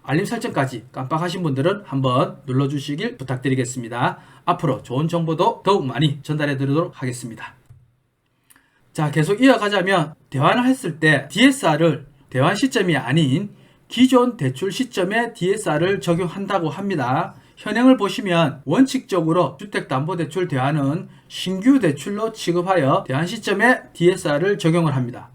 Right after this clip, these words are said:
그러나 이렇게 개선이 되면 대환 시에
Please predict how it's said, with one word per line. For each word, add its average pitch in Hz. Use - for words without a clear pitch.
그러나 170
이렇게 175
개선이 190
되면 190
대환 185
시에 247